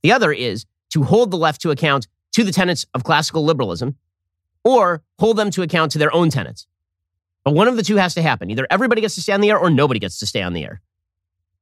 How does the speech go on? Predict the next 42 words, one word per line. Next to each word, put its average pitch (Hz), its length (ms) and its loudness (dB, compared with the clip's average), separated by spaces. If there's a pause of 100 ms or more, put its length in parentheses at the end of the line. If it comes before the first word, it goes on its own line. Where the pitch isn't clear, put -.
(800)
The 143 80 0
left 165 160 4
doesn't 190 180 2
get 185 80 2
to 151 80 -2
have 151 100 2
it 139 80 0
both 127 160 -2
ways. 87 300 -4
In 127 100 -2
other 113 140 0
words, 71 160 -8 (380)
the 151 80 2
left 180 140 2
is 151 120 -4
trying 269 240 4
to 131 60 -2
have 123 100 -2
it 101 80 -6
both 101 160 -6
ways. 90 220 -10
This 113 160 -6
is 113 60 -4
true, 165 320 0 (160)
for 160 120 0
example, 131 320 0
with 110 120 -4
Spotify, 107 540 0 (220)
where 127 100 -2
the 117 80 -4
problems 156 380 0
continue 151 320 0
to 110 80 -4
grow. 85 280 -4 (520)
According 196 360 2
to 151 180 -2
Showbiz 185 600 0
four 170 220 0
one 147 240 0
one, 110 240 0
Graham 165 260 2
Nash 185 400 0